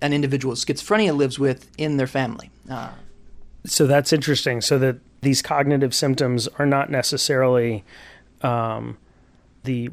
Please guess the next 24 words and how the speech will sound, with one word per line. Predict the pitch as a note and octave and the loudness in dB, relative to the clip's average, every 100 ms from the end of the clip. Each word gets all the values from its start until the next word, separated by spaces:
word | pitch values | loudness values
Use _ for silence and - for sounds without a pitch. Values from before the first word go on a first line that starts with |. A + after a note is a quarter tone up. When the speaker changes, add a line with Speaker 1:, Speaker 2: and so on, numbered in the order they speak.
| - | -2
Speaker 2:
result | C3 A2+ B2+ C#3+ D3 - - _ _ _ _ _ - - | -2 2 2 4 2 -2 -10 _ _ _ _ _ -20 -6
of | C3 A#2+ | -4 -4
schizophrenia, | G#2+ - - - C#3 - B2+ A#2+ A2 G#2+ A2+ - _ _ | -2 -2 -2 -6 -8 -10 -12 -10 -10 -10 -12 -16 _ _
but | - | -4
maybe | D#3+ C3+ C3 | 0 2 2
an | A#2+ | 0
exacerbation? | A#2 A2 A2+ A2+ - A2 G#2 A2 - D3 D#3+ - - - | -2 -6 -6 -6 -6 -6 -6 -4 -2 -2 -2 -8 -20 -6
Speaker 1:
Yeah, | G3 C4+ F#3 | 0 4 4
what | B2 G3+ - | 4 0 -2
the | |
field | - B3 B3 | -4 -4 -2
has | A3+ F3+ | 0 0
generally | C#3+ F#3 F#3 D3+ | 0 0 0 -2
thought | D#3 D#3+ D#3+ | 0 2 4
of | D#3 C#3+ | 2 2
is, | C3+ C#3 C#3 C3 B2+ - - | -2 0 2 2 0 -4 -2
um, | C#3 C3 A#2+ C3 - - - - | 0 0 -2 -4 -10 -20 -16 -2
they're | D3+ | 0
kind | E3+ G#3 G3+ | 2 2 2
of | F#3 | 2
early | F3 E3+ | 2 2
markers | C#3 C#3+ F3 - D3 B2+ A#2+ - | 2 2 0 -2 -2 -2 -6 -8
of | C3 | -8
schizophrenia. | - B2+ - - B2 B2 A#2 B2+ | -6 -8 -8 -6 -4 -2 -4 -6